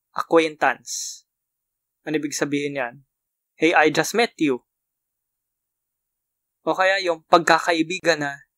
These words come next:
hindi naman nauwi sa romansa. Basta yung konteksto niyan, pangnegosyo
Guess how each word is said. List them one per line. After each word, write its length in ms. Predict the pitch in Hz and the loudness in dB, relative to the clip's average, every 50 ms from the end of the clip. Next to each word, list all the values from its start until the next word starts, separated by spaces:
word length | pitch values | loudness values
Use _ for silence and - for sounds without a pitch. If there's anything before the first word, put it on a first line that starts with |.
| _ _ | _ _
hindi 240 | - 170 165 156 165 | -6 -4 0 2 2
naman 320 | 165 170 170 160 160 160 | 2 2 0 -2 -2 0
nauwi 400 | 160 160 165 160 147 143 151 151 | 0 0 0 -2 -4 -6 -10 -10
sa 320 | 143 - - 151 143 143 - _ _ _ _ _ _ | -6 0 2 2 2 0 -2 _ _ _ _ _ _
romansa. 800 | - - - 156 147 151 165 175 175 - - - 131 - - - _ _ _ _ _ _ _ _ _ _ _ _ _ _ _ _ _ _ _ _ _ _ _ _ _ _ _ _ _ _ _ _ _ _ _ _ _ _ _ _ _ _ _ _ _ _ _ _ _ _ _ _ _ _ _ _ _ _ _ _ _ | -6 -4 -2 0 2 0 0 0 -2 -6 -6 -6 -8 -8 -10 -16 _ _ _ _ _ _ _ _ _ _ _ _ _ _ _ _ _ _ _ _ _ _ _ _ _ _ _ _ _ _ _ _ _ _ _ _ _ _ _ _ _ _ _ _ _ _ _ _ _ _ _ _ _ _ _ _ _ _ _ _ _
Basta 400 | - 160 165 - - - 175 170 | -2 0 0 2 4 6 6 6
yung 160 | 165 160 160 | 6 4 2
konteksto 560 | 165 165 156 - 175 165 - - - 175 165 | 0 0 2 2 0 0 0 -2 -2 -2 -2
niyan, 320 | 156 156 156 160 170 180 _ _ _ _ _ _ _ _ _ _ | 0 0 0 -2 -2 -4 _ _ _ _ _ _ _ _ _ _
pangnegosyo 880 | _ - 160 165 165 156 160 156 147 151 147 147 - - 165 156 156 160 | _ 4 4 4 4 0 0 2 2 2 2 2 0 0 0 0 -2 -4